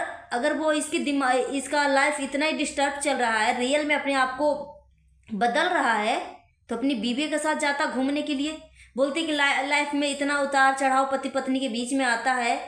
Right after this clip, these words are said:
तो जाते हैं कहीं घूमने के लिए, दिमाग को फ्रेश करने के लिए,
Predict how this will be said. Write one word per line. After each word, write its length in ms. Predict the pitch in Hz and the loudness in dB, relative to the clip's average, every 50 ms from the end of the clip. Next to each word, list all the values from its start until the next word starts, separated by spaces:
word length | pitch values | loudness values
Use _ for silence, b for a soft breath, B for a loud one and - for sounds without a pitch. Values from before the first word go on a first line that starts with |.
| - - - _ _ _ _ _ _ _ _ - | -12 -16 -20 _ _ _ _ _ _ _ _ 0
तो 400 | 330 370 403 392 392 - - - 208 196 | 2 4 4 2 0 -4 -10 -12 -12 -2
जाते 300 | - 277 269 277 277 330 | 2 4 4 4 4 0
हैं 120 | 320 311 | 0 0
कहीं 240 | 311 311 311 302 226 | 0 0 -2 0 0
घूमने 320 | 262 247 247 262 269 294 294 | 0 0 0 0 0 0 0
के 120 | 285 269 | 0 -2
लिए, 440 | 254 247 247 247 269 269 - - - 202 | 0 2 2 2 2 0 -4 -10 -8 -4
दिमाग 340 | 190 262 269 277 277 277 277 | -2 0 2 2 2 0 -2
को 80 | 302 | -4
फ्रेश 340 | - - 247 254 262 262 262 | -4 -2 0 2 2 2 2
करने 300 | 269 277 262 254 254 254 | 0 -2 -2 0 -2 -2
के 100 | 247 262 | -2 -2
लिए, 260 | 240 240 240 247 262 | -2 0 0 0 0